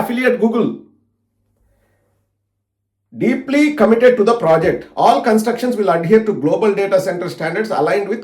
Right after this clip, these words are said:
Google's infrastructure quality అని Raidan వాళ్ళు చెప్పినారంట. The project will comply with all commitments in the detailed project report.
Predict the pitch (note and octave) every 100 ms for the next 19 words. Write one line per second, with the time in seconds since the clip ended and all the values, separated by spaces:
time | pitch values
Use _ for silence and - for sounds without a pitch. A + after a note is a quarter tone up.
0 | B2 E3+ F3+ G#3+ F3 D3 F3 - D3 -
1 | F#3 C3+ B2+ A#2+ B2 A#2 - _ _ _
2 | - - F3+ F3+ G#3+ A3 A3 F3 F3+ C#3+
3 | G#2+ - _ _ _ _ _ _ _ _
4 | _ _ _ _ - D3 E3+ A3 C4+ A3+
5 | G#3+ F#3+ F3 A3 G#3 F3+ D3 G#3 A3+ G#3+
6 | G3+ G3+ G#3 E3+ F#3 E3 F3 G3 F#3 E3
7 | D#3+ F3 - C#3 F3+ C3+